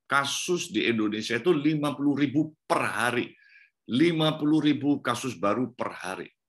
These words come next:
Dan terus Tuhan, eh, mewujudkan apa yang dikatakan sampai akhirnya terus menurun, dan kita terus berdoa supaya semakin menurun. Jadi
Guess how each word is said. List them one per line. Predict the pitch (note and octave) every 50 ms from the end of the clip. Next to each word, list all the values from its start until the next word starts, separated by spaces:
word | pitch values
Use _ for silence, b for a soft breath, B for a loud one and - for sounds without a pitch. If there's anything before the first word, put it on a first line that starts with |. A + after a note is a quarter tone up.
| _ _ _ _ _ _ _ _ _ _
Dan | - F#2 F#2+ G2+ G#2+ G#2+ G#2+ G#2 G#2+ G#2+ -
terus | - A#2+ C#3 D#3 D#3 D3 D3 -
Tuhan, | - B2 A2+ G#2+ A#2 A#2 A#2 A2+ - _ _ _ _ - -
eh, | G2 G2+ G2 F#2+ F#2+ F#2+ F#2+ F2+
mewujudkan | E2+ G#2 A#2+ A#2+ A#2+ B2 G#2 - - B2 A#2+ A#2+ - A2 G#2 -
apa | D#2 - - -
yang | G2+ G2+ F#2+ F#2+ F#2+ F2+ -
dikatakan | - G2+ - - G2+ - - G2+ G#2 - G#2+ A2+ G#2+ G#2 G2 -
sampai | - - G#2+ G#2+ G#2+ G2+ - G2+ F2+
akhirnya | A1+ E2 F2 F2+ E2 E2+ G2 F#2+
terus | F#2 - G#2+ G#2+ G#2 - -
menurun, | F2+ F#2 G2+ A#2 C3+ D3 D#3 D#3 D#3+ _ _ _ _ -
dan | F2+ F2 D#2+
kita | D#2+ F#2+ - G2 F#2+
terus | - G2+ A#2 G#2+ -
berdoa | F#2 F2 D#2 G2 F#2+ F#2
supaya | F2+ - - - F2
semakin | E2+ - - F#2+ F#2 F2 E2+ F#2 E2+ E2
menurun. | F2 F#2 F#2+ F2 D2+
Jadi | F#2+ - E3 F3 F3 F3